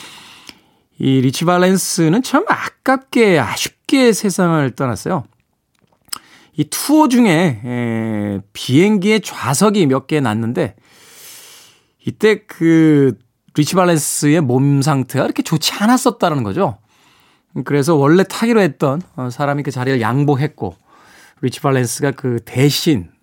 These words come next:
그 사람의 선의에 힘입어 비행기를 타게 됐는데 결국 그 비행기가, 아, 추락을 하면서, 네, 너무 젊은 나이에 세상을 떠나기도 했습니다. 당시 이제 같이 탔던 인물 중에 초기 로큰롤 스타였던 이제 버디 홀리 같은 인물이,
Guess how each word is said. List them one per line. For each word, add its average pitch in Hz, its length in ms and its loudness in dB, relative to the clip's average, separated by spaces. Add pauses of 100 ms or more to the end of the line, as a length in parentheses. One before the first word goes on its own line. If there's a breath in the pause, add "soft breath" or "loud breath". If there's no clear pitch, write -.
(120)
그 117 100 -10
사람의 117 200 -2
선의에 233 600 0
힘입어 127 540 -4
비행기를 117 320 -4
타게 135 200 -4
됐는데 101 380 -6 (480 soft breath)
결국 113 240 -4
그 - 120 -12 (120)
비행기가, 120 680 0 (420 soft breath)
아, 95 120 -10
추락을 202 580 0
하면서, 127 540 -4 (480)
네, - 260 -18 (720 soft breath)
너무 110 100 -4
젊은 139 340 2
나이에 107 360 -2
세상을 113 400 -4
떠나기도 95 320 -6
했습니다. 92 320 -12 (400 loud breath)
당시 160 260 0
이제 247 120 2
같이 - 300 -2
탔던 220 380 0
인물 190 280 2
중에 160 240 0
초기 180 200 -4
로큰롤 160 380 2
스타였던 151 320 -2
이제 123 100 -2
버디 143 260 2
홀리 175 280 2
같은 151 320 0
인물이, 131 520 -2